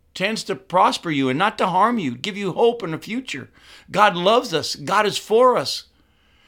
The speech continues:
But what he says is this, "I want you to experience my blessings through obedience to what I've said."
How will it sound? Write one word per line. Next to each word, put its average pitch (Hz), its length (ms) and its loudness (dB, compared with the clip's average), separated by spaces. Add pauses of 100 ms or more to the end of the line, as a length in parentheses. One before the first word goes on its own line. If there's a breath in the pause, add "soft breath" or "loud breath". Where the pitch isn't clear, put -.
(240 soft breath)
But 175 160 6
what 196 140 4
he 180 100 -4
says 240 340 2
is 156 180 -6
this, 220 340 -2 (120)
"I 156 220 0
want 180 420 -2
you 180 220 -6
to 165 180 -6
experience 214 760 -4
my 135 140 -4
blessings 123 680 -6 (280 soft breath)
through 185 260 0
obedience 180 640 -4
to 185 100 -6
what 151 200 -2
I've 143 180 -2
said." 113 540 -8